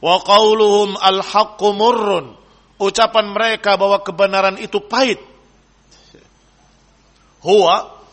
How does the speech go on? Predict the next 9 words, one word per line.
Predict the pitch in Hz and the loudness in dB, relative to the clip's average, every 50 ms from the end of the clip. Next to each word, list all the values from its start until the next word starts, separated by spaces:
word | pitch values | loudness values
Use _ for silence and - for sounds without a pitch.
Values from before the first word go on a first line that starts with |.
| _ _ _ _ _ _ _ _ | _ _ _ _ _ _ _ _
bi'tibari | 131 147 160 160 165 170 - 180 175 170 156 170 170 185 196 196 190 185 180 | -8 -6 -6 -6 -6 -8 -8 -8 -8 -6 -4 -2 0 2 2 0 0 -2 -6
man | 175 175 175 175 170 170 | -4 -4 -6 -6 -6 -6
lam | 170 170 160 156 151 | -6 -6 -6 -6 -8
tatahadza." | - - 151 151 - 147 139 131 135 131 117 110 - - - _ _ _ _ _ _ _ _ _ _ _ _ | -8 -8 -8 -6 -6 -8 -8 -8 -10 -14 -14 -14 -20 -20 -20 _ _ _ _ _ _ _ _ _ _ _ _
Ini | - - 185 175 170 165 170 170 175 190 208 214 202 - - | -12 -6 -4 -4 -4 -6 -8 -10 -8 -8 -8 -8 -8 -8 -6
kalau | 175 160 156 160 156 156 165 185 196 | -4 -2 -2 -2 -2 -4 -4 -6 -6
bagi | 165 143 151 147 143 135 147 175 | -6 -6 -8 -8 -8 -10 -14 -20
orang | - - 156 147 147 147 156 147 143 143 | -14 -12 -8 -8 -6 -6 -8 -10 -10 -16
yang | 143 139 143 | -16 -16 -16